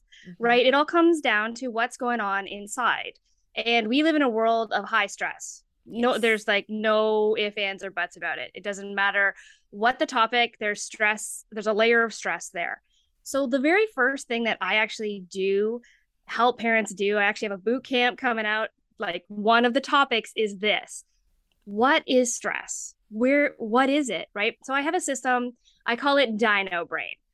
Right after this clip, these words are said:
Speaker 2: right? This idea that some people call it reptilian brain, lizard brain. There's all, I like to call it Dino Brain 'cause you can imagine the Tyrannosaurus
Speaker 1: Yeah.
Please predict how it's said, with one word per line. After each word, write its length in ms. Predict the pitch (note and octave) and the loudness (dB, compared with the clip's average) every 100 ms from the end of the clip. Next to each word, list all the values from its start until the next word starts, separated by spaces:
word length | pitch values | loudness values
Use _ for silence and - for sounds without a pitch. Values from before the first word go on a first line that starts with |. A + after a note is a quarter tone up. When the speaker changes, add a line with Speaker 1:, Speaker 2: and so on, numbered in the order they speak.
| _ _ | _ _
Speaker 2:
right? 280 | G3+ G#3 A3 | 0 2 2
This 180 | A#3 A3+ | 2 0
idea 720 | A#3 A3+ G#3+ A3+ B3+ B3+ B3 A3 | 2 -2 -2 -2 2 4 2 0
that 320 | G#3+ G3 F#3 _ - | 0 0 -2 _ -8
some 160 | - | 0
people 180 | E4 D#4+ | 0 2
call 140 | D#4 D4+ | 2 2
it 60 | |
reptilian 600 | C#4 C4+ C4 A#3+ B3 A#3+ | 0 -4 -4 -2 0 0
brain, 300 | A#3 A#3 A#3 | 0 0 0
lizard 440 | A3 A3 A3 A#3 G#3+ | -2 -4 -2 -2 0
brain. 240 | A3+ A3+ | -2 -2
There's 120 | A3 | -4
all, 120 | A#3+ A#3+ | -4 -2
I 180 | A3+ C#4 | -2 -2
like 160 | D#4 | -4
to 60 | D#4 | -6
call 120 | D#4 | -8
it 100 | C#4+ | -6
Dino 260 | A#3+ A#3+ A#3+ | -2 0 0
Brain 220 | A#3+ A#3+ | -2 -4
'cause 120 | A#3+ | -6
you 60 | G#3 | -16
can 120 | G#3+ | -12
imagine 460 | G#3 A3+ B3 B3 B3 | -4 2 2 2 -2
the 60 | |
Tyrannosaurus 720 | A3+ A3+ A#3 A#3 A3+ A#3 G#3+ | -4 0 0 0 -2 -2 -2
Speaker 1:
Yeah. 60 | G3 | 0